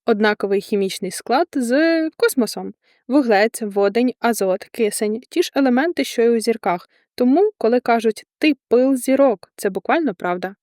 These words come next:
І ще швидка добірка. У твоїй Д Н К достатньо інформації, щоб написати шістсот книг. Неважливо муркати і гикати одночасно. Жирафи не видають звуків, у них майже немає голосових зв'язок. Мурахи ніколи не сплять.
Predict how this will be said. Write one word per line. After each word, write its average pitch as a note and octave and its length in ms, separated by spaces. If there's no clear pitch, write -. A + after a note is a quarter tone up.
І C#4+ 100
ще E4+ 300
швидка B3 420
добірка. F#3+ 500
У B3+ 100
твоїй A#3 340
Д A3 100
Н B3 140
К D#4+ 120
достатньо C#4+ 440
інформації, G#3 640
щоб - 220
написати A#3 480
шістсот - 400
книг. - 380
Неважливо C4 560
муркати A3+ 460
і A3+ 160
гикати A3 380
одночасно. F3+ 640
Жирафи B3+ 460
не C#4+ 140
видають B3+ 380
звуків, F#3+ 480
у B3 60
них C#4+ 200
майже A#3+ 300
немає A3 340
голосових G3 540
зв'язок. F3 480
Мурахи A3 460
ніколи F#3+ 460
не G#3 120
сплять. - 460